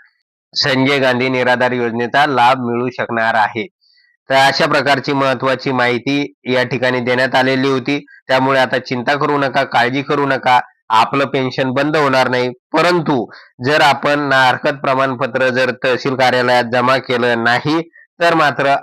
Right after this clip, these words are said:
आपल्याला कोणत्याही योजनेचा लाभ मिळणार नाही. दोन्ही योजनेचे पैसे बंद होतील, पेन्शन बंद होणार आहे.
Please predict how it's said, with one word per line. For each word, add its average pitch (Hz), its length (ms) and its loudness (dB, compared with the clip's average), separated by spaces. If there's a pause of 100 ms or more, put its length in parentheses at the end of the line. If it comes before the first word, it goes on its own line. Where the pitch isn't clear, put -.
(100)
आपल्याला 131 560 2
कोणत्याही 127 840 -2
योजनेचा 120 600 -2
लाभ 120 300 2
मिळणार 123 440 0
नाही. 127 280 -2 (300)
दोन्ही 143 480 0
योजनेचे 127 760 -2 (140)
पैसे 123 360 -2
बंद 135 360 0
होतील, 139 380 -2 (120)
पेन्शन 147 480 -2
बंद 143 220 0
होणार 107 340 -2
आहे. 92 140 -6